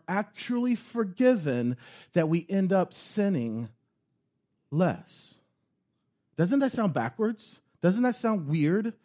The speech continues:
Doesn't that sound off a little bit? I can't tell you how many times someone has said to me, "Walt, wait a second. Time out, brother. Brother from another mother. Time out, man."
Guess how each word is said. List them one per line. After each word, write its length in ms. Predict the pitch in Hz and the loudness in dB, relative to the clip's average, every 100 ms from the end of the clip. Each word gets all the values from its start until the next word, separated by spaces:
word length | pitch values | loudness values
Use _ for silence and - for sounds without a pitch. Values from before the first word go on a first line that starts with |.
| _ _ | _ _
Doesn't 320 | 170 220 226 | -2 0 0
that 60 | 220 | -2
sound 400 | - 208 202 180 - _ - | -2 0 2 -2 -6 _ 0
off 400 | 147 180 - - - | 2 2 0 -8 -2
a 80 | 208 | 2
little 200 | 220 208 | 2 2
bit? 320 | 240 233 - _ _ _ _ _ _ _ _ _ _ _ _ _ _ _ _ _ _ _ _ _ _ _ _ _ _ _ | 0 -2 -10 _ _ _ _ _ _ _ _ _ _ _ _ _ _ _ _ _ _ _ _ _ _ _ _ _ _ _
I 100 | 113 | -6
can't 320 | 120 156 135 - _ _ _ _ | -4 -2 -4 -6 _ _ _ _
tell 160 | - 156 | 0 2
you 80 | 135 | 2
how 100 | 135 | 2
many 160 | 131 | 0
times 520 | 120 - 151 143 127 - | -2 -2 -2 0 -2 -2
someone 300 | 143 139 123 | -2 -2 -2
has 180 | 117 | -6
said 560 | - - 165 143 135 131 _ _ _ _ _ | -10 -4 0 2 0 -2 _ _ _ _ _
to 100 | 143 | 0
me, 120 | 131 | 0
"Walt, 400 | 127 208 151 - | 0 0 -2 -4
wait 480 | 180 208 214 220 196 | -6 -4 -2 -2 -2
a 40 | |
second. 460 | - - 120 98 - | -4 -6 -6 -8 -10
Time 240 | 208 208 | -6 -4
out, 180 | 202 95 | -4 -2
brother. 280 | 170 170 180 - _ _ _ _ _ _ _ | -2 -2 -4 -8 _ _ _ _ _ _ _
Brother 260 | 139 180 190 | -4 -2 0
from 180 | 180 165 | -4 -4
another 240 | 180 170 | -2 -2
mother. 340 | 170 190 185 - _ | -2 -2 -4 -8 _
Time 240 | - 208 214 | -4 -2 0
out, 140 | 185 | -2
man." 180 | 190 | -6